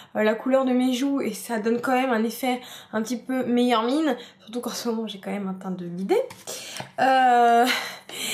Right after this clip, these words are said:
et, euh, voilà, vraiment un peu plus de brillance avec l'enlumineur. Concernant le prix de ces produits, alors ils sont en prix régulier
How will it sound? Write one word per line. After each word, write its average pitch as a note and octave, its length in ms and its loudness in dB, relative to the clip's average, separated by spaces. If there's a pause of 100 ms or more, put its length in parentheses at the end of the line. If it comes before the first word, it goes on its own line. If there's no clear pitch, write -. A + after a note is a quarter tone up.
(200)
et, B3 200 6
euh, A#3 120 4
voilà, G3+ 280 2
vraiment A3 280 2
un C#4 80 -2
peu C4 120 -2
plus C4 160 -2
de C4+ 60 0
brillance A#3+ 560 2
avec A#3 560 0
l'enlumineur. C#4 640 2 (300)
Concernant F#4 420 2
le F#4+ 140 4
prix G4+ 220 2
de F4 60 2
ces F4 180 0
produits, D4 360 0
alors A3 260 2
ils D4+ 120 -4
sont - 140 -2
en E4+ 120 2
prix E4+ 160 0
régulier D4+ 340 0